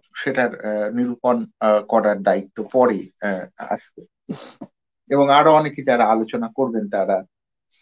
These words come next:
বিচার করবেন। সুধী চক্রবর্তী সম্পর্কে আমার প্রাথমিক যে কথাটা বলার সেটা হচ্ছে যে, আহ, ওই এক্ষণ পত্রিকায় তার যখন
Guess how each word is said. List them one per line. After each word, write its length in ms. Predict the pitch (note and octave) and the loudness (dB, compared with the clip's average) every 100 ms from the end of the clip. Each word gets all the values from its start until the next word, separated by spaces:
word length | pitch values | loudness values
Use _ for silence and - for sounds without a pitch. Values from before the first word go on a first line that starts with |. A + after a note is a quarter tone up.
| _ - | _ -6
বিচার 320 | A#2 A#2+ A2 | -2 2 2
করবেন। 340 | - G2 - G3+ _ _ _ _ _ _ _ _ _ _ _ _ - | 0 -8 -8 -16 _ _ _ _ _ _ _ _ _ _ _ _ -8
সুধী 260 | - F#3 | -2 0
চক্রবর্তী 560 | A3 A#3+ A#3 A3+ A3 A3+ | 4 2 2 0 0 -2
সম্পর্কে 480 | G#3 G#3 G3+ G3 G3+ | -2 -2 -2 -2 0
আমার 300 | E3 E3+ F3 | 2 2 0
প্রাথমিক 580 | - D#3 D#3 G3 G#3 F3+ | 2 2 2 0 0 0
যে 140 | F3+ F3 | -2 0
কথাটা 380 | D3 C#3+ D3 C3+ | 0 -2 -4 -2
বলার 340 | A2 G#2+ C#3+ - | 0 2 0 -4
সেটা 320 | - A#2+ C3+ | -4 -2 0
হচ্ছে 340 | C#3+ C#3+ - D#3+ | -2 -4 -6 -2
যে, 240 | E3+ E3 - _ _ _ _ _ _ _ _ _ _ _ _ - | 0 0 -2 _ _ _ _ _ _ _ _ _ _ _ _ -2
আহ, 240 | B2 A2 | 0 2
ওই 120 | B2 | 0
এক্ষণ 560 | A#2+ C#3+ C#3+ - F3+ F3 | 2 2 0 -2 -2 0
পত্রিকায় 600 | E3 D#3 - D3+ A2+ A#2+ | 0 -2 -4 0 2 4
তার 220 | B2 A2+ | 2 0
যখন 440 | A2 G#2+ C3 B2+ | 2 -2 0 -2